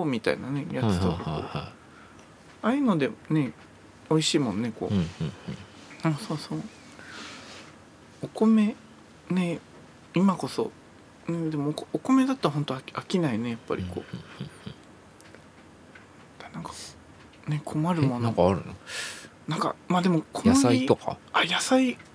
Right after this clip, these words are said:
Speaker 1: 野菜もでも、あ、でもどうなんだ。外食とかがね、困っちゃうかな、外食の、
Speaker 2: うんうんうん。
Speaker 1: こうとか。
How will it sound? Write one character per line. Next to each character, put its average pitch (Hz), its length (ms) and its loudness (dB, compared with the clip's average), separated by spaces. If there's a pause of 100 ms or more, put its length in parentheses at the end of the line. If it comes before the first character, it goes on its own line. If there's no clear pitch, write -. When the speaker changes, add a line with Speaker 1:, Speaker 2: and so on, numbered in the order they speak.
(260)
Speaker 1:
野 156 80 -2
菜 277 280 4
も 277 180 6
で 254 100 4
も、 190 220 4 (920)
あ、 - 180 0
で 170 80 -2
も 156 280 2
ど 196 100 0
う 196 60 4
な 175 80 -2
ん 151 40 0
だ。 139 100 -2 (220)
外 202 160 6
食 - 240 2
と 233 140 0
か 208 100 8
が 139 200 2 (400)
ね、 160 240 2 (180)
困 156 180 2
っ 151 60 -2
ち - 80 -4
ゃ 123 40 4
う 123 60 0
か 127 100 -4
な、 127 120 0
外 131 220 2
食 139 340 -2
の、 135 220 -4 (360)
Speaker 2:
う 101 40 2
ん - 20 2
う 85 40 2
ん - 20 -6 (500)
う 98 40 -6
ん。 - 40 -6
Speaker 1:
こ 143 400 0
う - 40 -20
と 143 100 -8
か。 123 240 -6